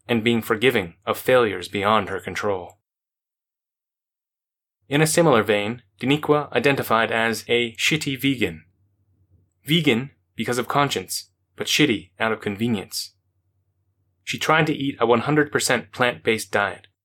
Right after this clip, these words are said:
for health and ecological benefits, but primarily because she knew consciousness wasn't a strictly human phenomena. Animals also experienced it to some degree. And so,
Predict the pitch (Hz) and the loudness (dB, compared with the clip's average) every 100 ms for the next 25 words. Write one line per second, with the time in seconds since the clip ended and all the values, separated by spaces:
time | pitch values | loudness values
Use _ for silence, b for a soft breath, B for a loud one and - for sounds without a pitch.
0 | _ _ - 120 - 143 - 123 127 113 | _ _ -2 0 2 0 0 -2 0 2
1 | 120 131 110 104 104 - 113 - - _ | 2 0 0 0 0 -2 -4 -6 -14 _
2 | _ _ 127 - 135 139 160 160 156 143 | _ _ -6 -2 0 2 2 2 0 0
3 | 143 127 139 139 135 101 - 143 - - | 0 0 0 2 2 0 0 0 2 0
4 | 110 92 - - 135 135 110 113 - - | 0 -4 -6 -2 0 0 -2 -4 -2 0
5 | 135 117 104 131 120 101 110 110 110 98 | 0 -2 -4 -4 -2 -2 -2 0 -2 -6
6 | - _ _ _ _ _ _ _ 127 135 | -12 _ _ _ _ _ _ _ -2 0
7 | 113 101 95 - - 120 - 101 92 - | 2 -2 -6 -8 -2 0 0 -4 -4 -6
8 | 107 98 - 98 - - 110 101 101 101 | -8 -6 -8 -10 -6 -4 -4 -4 -6 -8
9 | 95 _ _ _ _ _ _ _ 120 123 | -8 _ _ _ _ _ _ _ -2 2
10 | 135 147 | 2 2